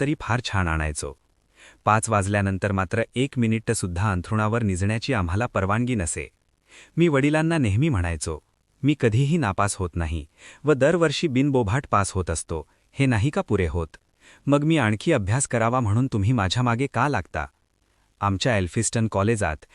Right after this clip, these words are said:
त्यावेळी प्रोफेसर ओस्वाल्ड म्युलर, प्रिन्सिपल कोवर्टन, प्रोफेसर जॉर्ज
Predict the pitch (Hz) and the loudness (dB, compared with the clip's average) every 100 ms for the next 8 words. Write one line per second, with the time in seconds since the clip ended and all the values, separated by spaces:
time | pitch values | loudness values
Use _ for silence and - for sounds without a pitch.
0 | - - 151 147 156 175 - 117 135 - | -20 -4 0 2 4 2 0 -2 0 0
1 | 143 - 113 - 131 131 104 123 127 80 | -2 -2 -4 0 0 2 2 2 2 -2
2 | - _ - _ 135 135 - 156 156 - | -6 _ -20 _ 0 0 0 0 0 0
3 | 101 123 147 92 78 _ _ _ - 143 | 0 0 -2 -4 -6 _ _ _ -2 0
4 | 165 151 165 117 117 143 | 0 0 -2 0 0 0